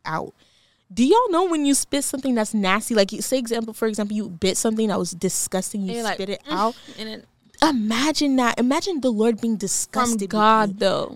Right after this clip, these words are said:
Speaker 1: Imagine that. That, that's just, li-, like, that.
Speaker 2: That's just
Speaker 1: Right.
Speaker 2: Ugh.
Speaker 1: And, um, another thing that people like to do is, like, s-,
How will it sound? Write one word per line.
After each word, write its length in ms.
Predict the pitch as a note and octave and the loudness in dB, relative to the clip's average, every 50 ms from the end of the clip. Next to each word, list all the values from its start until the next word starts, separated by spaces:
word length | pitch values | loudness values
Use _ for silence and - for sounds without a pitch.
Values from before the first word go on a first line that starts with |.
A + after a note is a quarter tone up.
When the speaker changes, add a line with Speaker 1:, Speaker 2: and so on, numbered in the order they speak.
| C4+ C#4 | -10 -10
Speaker 1:
Imagine 720 | C4+ A#3+ A3+ A3+ A#3 B3 C#4 D#4+ D#4+ D4+ - B3+ A#3 G#3 | -10 -10 -10 -8 -6 -4 -4 -4 -2 -2 0 0 2 2
that. 240 | F#3+ F3 F3 F3 F#3 | 0 -2 -4 -6 -6
That, 160 | - A#3+ D4+ - A3+ | -6 -6 -6 -6 -4
that's 240 | A#3+ C4+ C#4+ - | -6 -4 -4 -2
just, 320 | D4 C#4 B3 - - - - | -2 -2 -2 -2 -4 -4 -8
li-, 100 | G3+ - - | -12 -12 -4
like, 240 | G3 G3+ F#3+ F#3+ F#3+ | -2 -2 -2 -2 -2
that. 340 | G3+ G#3 A3 A#3 A#3 A3+ - - - - _ _ _ G3+ G3+ | -2 0 0 0 -4 -6 -8 -12 -20 -20 _ _ _ -16 -4
Speaker 2:
That's 420 | A3 A3 A#3 A#3 A3+ A#3 - - | 0 0 0 0 0 -4 -12 -20
just 440 | _ - - G#3+ G#3 - - - - _ _ _ _ _ _ _ - | _ -14 -12 -12 -12 -12 -14 -14 -16 _ _ _ _ _ _ _ -6
Speaker 1:
Right. 560 | A3+ A3+ B3 B3+ D4 D#4 B3+ G3+ F3 D#3 - | -4 -2 -2 -2 -4 -4 -4 -4 -6 -8 -10
Speaker 2:
Ugh. 120 | A3 G#3+ G#3 G#3 | -12 -10 -6 -4
Speaker 1:
And, 260 | B3+ C4 B3 A#3+ A3+ - - - - - _ _ | -4 -2 -2 -4 -6 -8 -16 -20 -20 -20 _ _
um, 540 | A3+ A#3 A#3 A3 G#3+ G#3 G3 F#3+ F#3+ G#3 - _ _ _ | 2 2 2 2 0 -2 -4 -6 -8 -12 -16 _ _ _
another 360 | A#3 A#3+ A#3 A3+ A3+ B3+ D4 D4 | -2 0 0 2 0 0 -2 -4
thing 220 | - C4 B3+ B3+ | -4 -4 -2 -2
that 140 | B3 A3+ G#3+ | -2 -2 -4
people 220 | - A#3+ A3+ A#3 A#3 | -6 -4 -2 -2 -2
like 160 | A3+ A3 G#3+ | -2 -4 -6
to 100 | - A3 | -6 -6
do 60 | A3 | -6
is, 120 | G#3+ F#3+ | -4 -4
like, 120 | G3 F#3+ F#3 | -6 -6 -6
s-, 140 | F3 - | -8 -12